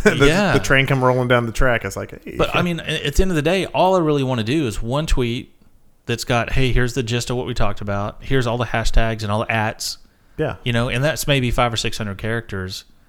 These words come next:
Speaker 2: but I have to break that out over six or seven tweets.
Speaker 1: Yeah. The only thing in my mind, and I, uh, I like the idea of it, uh, 'cause there's a lot of shorter form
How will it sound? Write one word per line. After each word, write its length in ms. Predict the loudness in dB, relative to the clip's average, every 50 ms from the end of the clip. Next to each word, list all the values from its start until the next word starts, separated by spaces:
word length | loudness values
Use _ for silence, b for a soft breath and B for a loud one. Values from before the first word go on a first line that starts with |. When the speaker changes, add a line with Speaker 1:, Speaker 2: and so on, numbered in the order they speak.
| b b b
Speaker 2:
but 100 | -4 -4
I 20 | -4
have 80 | -2
to 80 | -4 -6
break 260 | -2 0 0 0 0
that 140 | -2 -4 -2
out 200 | -2 -2 -2 -2 -2
over 160 | -4 -4 -6
six 260 | -8 -8 -8 -8 -10
or 20 |
seven 280 | -8 -8 -8 -8 -8 -6
tweets. 440 | -6 -6 -6 -8 -12 -14 -14 -8 -6
Speaker 1:
Yeah. 200 | -6 -4 -4 -6 B B B -12 -6 B
The 140 | 4 4 4
only 220 | 4 4 2 0 0
thing 180 | 0 -2 -4 -4
in 100 | -4 -4
my 180 | -4 -4 -4
mind, 440 | -4 -4 -4 -4 -4 -4 -6 -6 -8 -8 -8 -6
and 180 | -4 -4 -4 -4
I, 320 | -2 0 0 0 0 -2 -6 -14 -20 -20 _ _ _ _ -12
uh, 320 | -8 -6 -4 -4 -4 -6 -10 -14 -20 _ _ _ _ _ _ _ -6
I 120 | -4 -2
like 260 | 0 0 0 -2 -2 -2
the 140 | -4 -2
idea 340 | -2 -2 -2 -4 -4 -4 -4
of 220 | -2 -4 -4 -4 -4
it, 260 | -8 -8 -8 -14 -12 -8
uh, 160 | -8 -6 -6 -6
'cause 180 | -8 -10 -6 -6
there's 200 | -6 -6 -6 -8
a 40 |
lot 200 | -6 -6 -6 -6
of 160 | -6 -8 -10 -14 -20 -20 -20 -18
shorter 440 | -14 -8 -4 -4 -2 -2 -2 -4 -6
form 540 | -6 -8 -10 -8 -8 -8 -8 -8 -8 -12